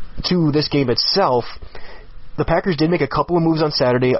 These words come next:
Corey Linsley is back off of injury reserve, and he's not on the injury report anymore, so he will be playing. He's not listed with the designation. They have elevated from the practice squad to the roster for the game Brian Price, another defensive lineman to stop the run, and Dexter Williams,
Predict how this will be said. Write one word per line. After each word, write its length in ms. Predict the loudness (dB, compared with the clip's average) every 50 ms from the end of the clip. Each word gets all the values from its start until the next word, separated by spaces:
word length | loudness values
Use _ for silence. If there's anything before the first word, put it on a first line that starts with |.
| -2 -4 -4 0
Corey 200 | 0 2 2 2
Linsley 400 | 2 2 2 2 2 2 4 4
is 140 | 2 0 0
back 320 | 0 0 2 2 2 0
off 200 | 0 -2 -2 0
of 60 | 0
injury 180 | 0 2 4 2
reserve, 280 | 2 4 4 2 2 2
and 80 | 2
he's 160 | 0 2 2
not 220 | 2 2 2 2 2
on 80 | 2
the 100 | 2 2
injury 200 | 2 2 2 2
report 280 | 0 2 0 0 0 2
anymore, 220 | 2 2 2 2
so 100 | 2 0
he 160 | 0 2 2 2
will 240 | 4 4 2 2
be 140 | 2 0 0
playing. 340 | 0 0 0 0 0 0 -2 -4 -8 -14 -14 -6
He's 200 | -2 -2 0 2
not 120 | 2 2 2
listed 200 | 2 2 0 0
with 60 | 0
the 40 | 0
designation. 640 | 0 0 2 2 2 2 2 2 2 0 0 0 0 -2 -2 -2 -4 -4 -6 -8 -8 -8 -8 -8 -4 0
They 100 | 0 0
have 100 | 2 2
elevated 500 | 0 2 2 2 2 2 2 2 0 -2
from 220 | -2 -2 0 0
the 80 | 0 0
practice 340 | 0 -2 -2 0 -2 -4
squad 240 | 0 0 0 0 0
to 80 | 0 0
the 80 | 2
roster 340 | 2 2 2 2 0 -2 -4
for 260 | -2 0 2 2 2
the 80 | 2 2
game 240 | 2 2 2 2 2
Brian 340 | 2 2 0 2 2 0 0
Price, 380 | 0 0 0 0 0 0 0 2
another 220 | 2 4 2 2
defensive 320 | 2 0 0 -2 0 0
lineman 320 | 0 0 0 0 0 0 0
to 60 | 0
stop 260 | 0 0 0 0 0
the 80 | 0 0
run, 260 | 2 2 2 2 0
and 320 | 0 2 2 2 2 2
Dexter 300 | 0 -2 -2 -2 -2 0
Williams, 440 | 2 2 4 4 2 2 0 -2 -2